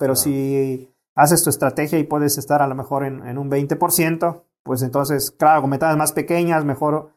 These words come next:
Speaker 1: mejor ubicadas, pues le puedes meter un mejor vidrio, ¿no? Y el mejor vidrio hace la, la diferencia. No es lo mismo tener un vidrio de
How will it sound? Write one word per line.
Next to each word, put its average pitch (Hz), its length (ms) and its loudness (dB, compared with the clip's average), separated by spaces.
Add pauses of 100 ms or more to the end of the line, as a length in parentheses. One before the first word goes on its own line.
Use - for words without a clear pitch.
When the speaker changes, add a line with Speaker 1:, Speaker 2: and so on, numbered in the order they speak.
(140)
Speaker 1:
mejor 156 240 0
ubicadas, 165 500 4
pues 143 160 0
le 135 60 0
puedes 151 260 -2
meter 135 360 -4
un 139 260 -10
mejor 131 280 -6
vidrio, 151 380 4
¿no? 165 260 -6
Y 156 60 -6
el 147 80 -6
mejor 139 280 -4
vidrio 147 240 0
hace 127 200 -6
la, 117 280 -8
la 120 100 -10
diferencia. 127 480 -6
No 131 80 -8
es 139 60 -4
lo 135 40 -6
mismo 135 180 -8
tener 123 200 -10
un 127 80 -10
vidrio 127 300 -6
de 110 220 -10